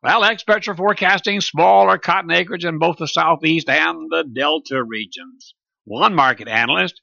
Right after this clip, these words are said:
is expecting total U S cotton acreage to be around nine million acres. You know, that'd be the smallest crop since two thousand eight. Now, it's not declining prices.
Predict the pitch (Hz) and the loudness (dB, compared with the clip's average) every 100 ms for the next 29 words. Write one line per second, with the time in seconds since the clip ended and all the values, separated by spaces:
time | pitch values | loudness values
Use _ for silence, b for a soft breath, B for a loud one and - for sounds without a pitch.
0 | _ - 117 117 - 135 135 127 123 - | _ -10 -6 -6 -2 -2 -2 -2 -4 0
1 | 175 214 175 131 214 190 117 139 156 160 | 2 2 2 2 0 -2 0 2 4 4
2 | 165 - 147 151 135 143 170 185 143 156 | 2 -2 -2 -2 0 -2 -4 -10 -4 -2
3 | 170 165 160 151 190 170 185 185 180 214 | 2 2 2 2 0 0 -2 0 0 -2
4 | - 92 - b b b 208 269 254 240 | -6 -12 -14 b b b -4 -2 -2 -2
5 | 254 170 - 135 185 226 233 226 - 208 | -2 -2 -2 0 4 4 2 -2 0 2
6 | 233 - 175 151 - - _ - 185 190 | 2 0 -4 -4 -8 -20 _ -8 -4 -2
7 | 196 - 190 - 107 - _ _ _ _ | -2 -4 -10 -10 -12 -16 _ _ _ _
8 | _ B B - 160 131 135 123 156 175 | _ B B -2 0 0 -6 -2 -2 -2
9 | 127 139 117 101 90 80 - - 226 214 | -4 -6 -6 -8 -8 -12 -8 -2 0 0
10 | 143 156 156 | 0 -2 -2